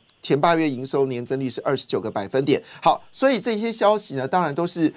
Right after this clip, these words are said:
投信所关心的，我们也会特别去留意。不过特别谈到一件事情哦，就是有关这个东阳，因为它是整个汽车零组件嘛，好像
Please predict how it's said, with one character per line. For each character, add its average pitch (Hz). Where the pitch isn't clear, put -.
投 151
信 202
所 107
关 131
心 135
的， 127
我 120
们 113
也 117
会 170
特 196
别 131
去 156
留 120
意。 143
不 202
过 247
特 269
别 175
谈 139
到 175
一 151
件 165
事 156
情 107
哦， 98
就 190
是 190
有 117
关 147
这 175
个 143
东 196
阳， 120
因 190
为 208
它 208
是 185
整 -
个 110
汽 208
车 185
零 139
组 123
件 131
嘛， 104
好 135
像 226